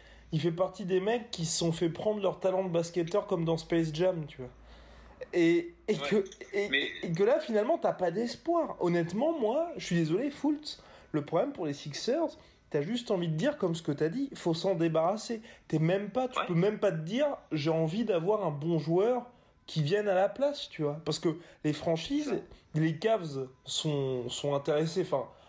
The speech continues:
Speaker 1: on parlait, aurait parlé aux Sixers à propos de Fultz. Mais qu'est-ce que tu mets en échange d'un joueur qui aujourd'hui ne, ne peut quasiment rien apporter ?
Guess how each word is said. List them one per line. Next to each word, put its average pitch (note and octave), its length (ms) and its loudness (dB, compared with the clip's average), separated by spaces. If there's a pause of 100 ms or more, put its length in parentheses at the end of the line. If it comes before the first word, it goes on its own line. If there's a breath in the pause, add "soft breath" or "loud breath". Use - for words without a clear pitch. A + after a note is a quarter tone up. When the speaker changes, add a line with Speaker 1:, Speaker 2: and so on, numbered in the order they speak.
(160 loud breath)
Speaker 1:
on D#3+ 140 2
parlait, F3+ 500 2
aurait G3 340 4
parlé E3+ 300 2
aux F3+ 80 0
Sixers F#3 520 -2
à G3 80 4
propos F#3+ 380 -2
de E3 140 2
Fultz. D#3+ 420 -8 (300 loud breath)
Mais D3+ 80 0
qu'est-ce A#3+ 240 -2
que A#3+ 100 -2
tu F3 200 -4
mets G3 120 2
en A3+ 160 2
échange F3 340 0
d'un E3 200 2
joueur G#3 260 2
qui - 160 -4
aujourd'hui D#3+ 480 2
ne, D#3 300 2
ne C3+ 200 -2
peut C#3+ 220 -4
quasiment F3 500 0
rien E3 200 2
apporter ? E3+ 460 -2